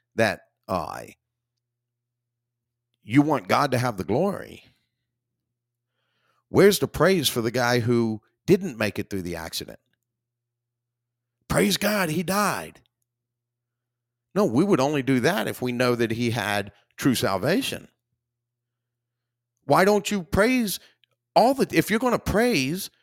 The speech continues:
when somebody's getting better, then why wouldn't you praise God if it all of, all of a sudden turned and went the other way and they ended up perishing? Because you're trying to, uh,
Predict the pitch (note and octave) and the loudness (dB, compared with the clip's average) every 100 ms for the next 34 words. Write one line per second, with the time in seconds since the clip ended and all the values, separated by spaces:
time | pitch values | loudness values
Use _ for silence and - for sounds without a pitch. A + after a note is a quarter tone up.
0 | _ _ D#3 D#3 A3 A#3 G3+ C#3 F3+ E3 | _ _ 2 4 4 4 2 2 2 2
1 | B2+ D#3+ B3+ C#4 - A#3 _ _ _ _ | 2 2 2 -2 -6 -8 _ _ _ _
2 | _ _ _ _ _ _ _ _ _ _ | _ _ _ _ _ _ _ _ _ _
3 | _ _ D3+ D3+ E3 G3+ G#3 A3+ G3 F3+ | _ _ 2 4 6 4 4 2 -2 -4
4 | F#3 - F#3 F3+ C3+ F3 A#3 F3+ G2+ C#3+ | -4 2 2 2 2 2 2 -2 -6 -8
5 | G3 _ _ _ _ _ _ _ _ _ | -12 _ _ _ _ _ _ _ _ _
6 | - E3 - D#3 D3 D#3 D3+ B2+ - C3 | 4 4 6 2 2 2 0 -2 0 2
7 | D#3+ B2+ A#2+ F#3+ G3+ C#3+ - C3+ C#3 C3+ | 2 2 0 0 0 -2 0 2 2 0
8 | C#3 - B2 D#3 G#3+ G#2+ G2+ A#2 F#3+ _ | 0 -2 0 0 0 -2 -2 -2 -6 _
9 | _ _ _ - C3+ C#3 C#3+ C3+ C3+ C#3 | _ _ _ -2 0 0 0 -2 0 0
10 | - F#3 C4+ - - C2 _ _ _ _ | 0 -4 -4 -6 -8 -12 _ _ _ _
11 | _ _ _ _ _ _ _ D#3+ E3 F#3 | _ _ _ _ _ _ _ 2 6 6
12 | - F3+ - F#3 F#3+ F3+ D3+ E3+ D3+ - | 6 0 2 0 0 -2 0 2 2 -2
13 | _ _ _ _ - A2 F#2+ | _ _ _ _ -2 -2 -2